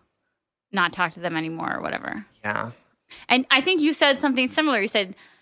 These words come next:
Speaker 1: "You know, uh, you can still talk to them, but you have to act in a way that you know won't be harmful to them."
Speaker 2: Yep.
Speaker 1: So that in this situation, depending on what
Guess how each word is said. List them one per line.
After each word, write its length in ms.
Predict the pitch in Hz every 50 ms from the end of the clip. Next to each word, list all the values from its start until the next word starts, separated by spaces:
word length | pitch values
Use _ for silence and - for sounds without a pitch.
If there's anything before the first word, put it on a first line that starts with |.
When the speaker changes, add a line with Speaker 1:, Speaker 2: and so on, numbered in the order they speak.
| _ _ _
Speaker 1:
"You 520 | 208 208 240 240 240 233 226 220 214 - -
know, 720 | - 220 233 254 277 277 226 190 180 185 185 190 226 254 240 _ _ _ _ _ _ _ _ _ _ _ _ _ _ _ -
uh, 300 | 202 196 190 185 175 -
you 160 | - 208 233
can 160 | 226 - 254
still 220 | 240 - - 214 202
talk 260 | - - - 233 233
to 80 | - 240
them, 280 | 208 208 180 175 185 185
but 100 | 190 170
you 180 | 170 175 196
have 380 | 196 - - 214 196 185 - -
to 220 | - - 170 131 - _ _ -
act 360 | 214 202 - 202 - - -
in 140 | - 214 202
a 80 | 202
way 200 | 196 190 196 196 190
that 160 | 196 190 -
you 160 | 190 196 202
know 380 | 196 196 190 190 190 190 190 190
won't 320 | 190 180 185 190 190 - -
be 100 | - 190
harmful 460 | 180 202 190 196 190 - 196 190 -
to 60 | -
them." 360 | - - - - - 226 226 _
Speaker 2:
Yep. 240 | - 120 110 107 - _ _ _ _ _ _ _ _ _ _ _ _ _ _ _ _ -
Speaker 1:
So 260 | - 226 220 208 190 -
that 340 | 196 190 233 220 226 - - - _ _ -
in 140 | 226 214 202
this 140 | 202 196
situation, 680 | - - 208 - 240 254 269 285 - - 208 185 180 180
depending 640 | 180 208 190 _ - - - 294 285 285 285 277 254 247
on 220 | 240 226 220 214
what 220 | 214 220 214 -